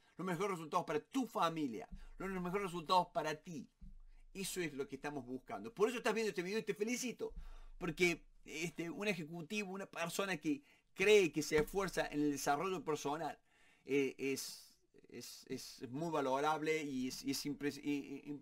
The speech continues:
importantísimo, ¿no? No te olvides nunca de mirar acá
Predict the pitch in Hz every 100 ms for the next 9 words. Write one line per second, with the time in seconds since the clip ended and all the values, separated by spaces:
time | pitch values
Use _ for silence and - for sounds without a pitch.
0 | - 151 151 180 196 220 185 98 - _
1 | - - - 151 196 - _ _ - 135
2 | 220 226 233 226 196 170 190 160 - -
3 | _ _ _ _ - 123 156 135 - _
4 | _ - 117 147 160 180 226 190 180 185
5 | 135